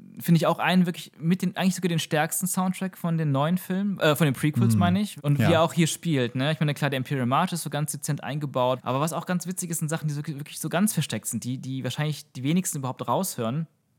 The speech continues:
Speaker 1: Wie zum Beispiel das Thema vom Imperator. Ich meine, einmal, ähm, ist das Thema vom Imperator, das zuerst in die Rückkehr der Jedi-Ritter eingeführt wurde,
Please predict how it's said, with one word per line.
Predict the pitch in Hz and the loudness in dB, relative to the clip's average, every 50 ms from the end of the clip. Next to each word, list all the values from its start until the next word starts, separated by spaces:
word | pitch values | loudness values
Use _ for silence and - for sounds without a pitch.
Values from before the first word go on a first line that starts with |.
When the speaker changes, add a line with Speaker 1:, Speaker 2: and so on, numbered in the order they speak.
| _ _ | _ _
Speaker 1:
Wie | - 131 | -4 -2
zum | - 147 131 | 0 2 4
Beispiel | 131 131 139 - - - 143 135 135 131 - - - - - - - _ | 4 4 2 2 0 -2 0 0 0 -2 -4 -8 -16 -20 -20 -20 -12 _
das | - 131 127 - - - | -4 -2 -2 -2 -4 -4
Thema | - 156 156 143 | -2 0 0 0
vom | - - | 0 -2
Imperator. | 139 131 - 127 117 127 135 135 - - 110 98 | -4 -2 0 4 6 6 6 6 4 2 -2 0
Ich | 107 - | 0 0
meine, | 123 110 | 0 0
einmal, | 85 127 151 170 180 185 185 - | 0 0 0 2 2 2 0 -2
ähm, | - 139 147 147 147 143 143 - - | -2 -2 -2 0 0 0 -2 -4 -6
ist | 135 - | -8 -8
das | 147 - | -6 -4
Thema | - 151 147 | -2 -2 -2
vom | 151 143 | -2 -2
Imperator, | 135 131 123 117 120 123 135 - - 156 | -2 -2 -2 0 2 2 0 0 -2 -4
das | 135 127 123 - - - | -2 -2 -4 -6 -8 -6
zuerst | - 135 131 135 - - | -4 -4 -4 -4 -6 -8
in | - - 196 - - 143 | -10 -10 -10 -6 -2 2
die | 139 | 2
Rückkehr | 147 - 135 | 2 4 4
der | 139 127 | 2 4
Jedi-Ritter | 156 185 202 175 151 - 151 101 | 4 4 4 4 2 2 0 -2
eingeführt | 113 123 131 127 120 - 139 127 113 120 | -2 -2 -2 -4 -4 -6 -6 -6 -6 -4
wurde, | 120 123 131 147 165 180 | -4 -2 -2 -2 -2 -4